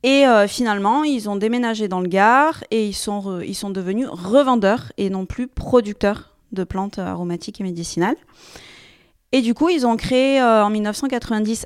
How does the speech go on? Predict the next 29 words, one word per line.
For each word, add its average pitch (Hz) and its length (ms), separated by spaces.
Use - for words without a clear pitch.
Arcadie 220 680
et 240 160
ces 233 260
deux 196 200
marques. 208 500
Donc, 196 260
Arcadie, 220 520
c'est 202 300
la 175 120
maison 175 280
mère, 208 300
en 190 100
quelque 175 260
sorte. 214 420
Et 202 80
les 190 120
deux 185 140
marques, 226 400
euh, 208 380
ce - 160
sont 190 240
Cook - 460
pour 208 160
les 185 320
épices 269 540
et 226 140
l'Herbier 202 380
de - 40
France 269 580